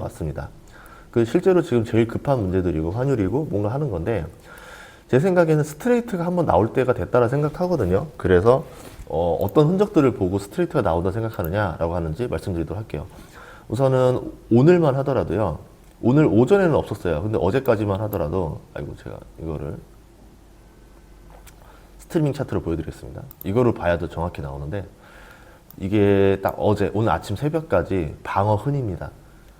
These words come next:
오 분 단위로 튀어오르고 뿅망치를 막 때리죠. 튀어오르는 거, "천사백팔십 원 가면 절대 안 돼." 이러면서 여기서 뿅망치를 막 때리고, 내리고 싶어서 뿅망치도 막 치지만 좀처럼 내려가지지가 않습니다. 이게 지금 방어 흔들이에요.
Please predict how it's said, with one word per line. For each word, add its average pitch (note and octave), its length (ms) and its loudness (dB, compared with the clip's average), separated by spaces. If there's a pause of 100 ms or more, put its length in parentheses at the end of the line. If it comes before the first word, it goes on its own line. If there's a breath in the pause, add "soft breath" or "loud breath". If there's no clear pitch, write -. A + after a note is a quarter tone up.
(180 soft breath)
오 A2+ 140 4
분 D#3 160 4
단위로 B2 300 4
튀어오르고 G2+ 640 0
뿅망치를 D3+ 500 -4
막 - 240 -10
때리죠. G#2+ 360 -4 (420 soft breath)
튀어오르는 A2+ 600 2
거, D2+ 120 -6
"천사백팔십 E3+ 760 -2
원 C#3+ 100 2
가면 A2+ 240 0
절대 G#2 320 -2
안 F2+ 160 0
돼." G#2 80 2
이러면서 E2+ 560 -2 (400 loud breath)
여기서 A2+ 220 0
뿅망치를 D#3+ 580 -4
막 - 300 -10
때리고, C#3+ 680 -2 (300 loud breath)
내리고 A#2 340 2
싶어서 A2 260 -4
뿅망치도 C3 500 -2
막 F#2+ 120 -4 (140)
치지만 D#3 600 -4 (500 loud breath)
좀처럼 C3 420 0
내려가지지가 A2 500 2
않습니다. D#2 460 -6 (320)
이게 A#2 200 -2
지금 G2+ 160 -2
방어 F2 240 -2
흔들이에요. G2+ 520 -4